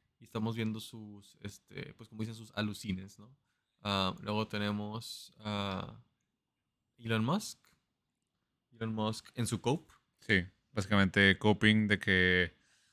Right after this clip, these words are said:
Speaker 2: el jefe, el jefe Soros, nuestro jefe, eh,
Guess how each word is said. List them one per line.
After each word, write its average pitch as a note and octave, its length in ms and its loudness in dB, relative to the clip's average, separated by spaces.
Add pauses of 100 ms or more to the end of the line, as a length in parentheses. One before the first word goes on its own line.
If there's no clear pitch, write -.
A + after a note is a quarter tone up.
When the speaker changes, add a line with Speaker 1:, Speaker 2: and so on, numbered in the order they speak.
(220)
Speaker 2:
el G#2 160 0
jefe, A#2+ 680 8
el G2 180 -6
jefe G#2+ 420 2
Soros, A2 540 0
nuestro G#2 300 -8
jefe, A#2 380 4 (720)
eh, F2 800 2